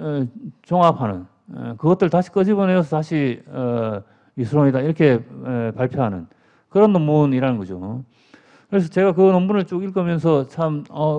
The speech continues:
어떻게 이렇게 새로 논문을 발표하면서 새로운, 어, 논거를 하나도 발견하지 않고 이렇게 논문을 썼는가라는 데 대한 좀 실망감이, <laughs> 실망감이나 좀 이상, 실망감이 하여튼 들었습니다.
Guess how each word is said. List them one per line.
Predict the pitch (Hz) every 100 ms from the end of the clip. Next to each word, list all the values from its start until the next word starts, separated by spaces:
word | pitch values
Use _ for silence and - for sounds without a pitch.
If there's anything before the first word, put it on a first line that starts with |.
| 185
어떻게 | 190 214
이렇게 | 196 190 190 165 - 120
새로 | 175 175
논문을 | 160 135 180 175
발표하면서 | 139 123 151 131 107 120 92 107 139 _ _ _ _ _ _
새로운, | _ - 202 208 214 190 175 165 -
어, | 160 151 147 139 131 127 120 110 113 _ -
논거를 | 143 143 165
하나도 | 156 196 208 196 160 139 -
발견하지 | 147 156 147 139
않고 | 185 180 113 85 -
이렇게 | 190 156 143
논문을 | 120 139 143
썼는가라는 | 160 143 151 139 107 107 107 127 175 165 107 92 _ _
데 | 131
대한 | 131 135 107 95
좀 | 131 120 110
실망감이, | - 165 160 139 110 92 95 - 127 120 _ _ -
<laughs> | - 92 - - -
실망감이나 | - 160 151 139 120 113
좀 | 120 120
이상, | 175
실망감이 | 160 170 165 151 123
하여튼 | 139 127
들었습니다. | 117 147 143 110 95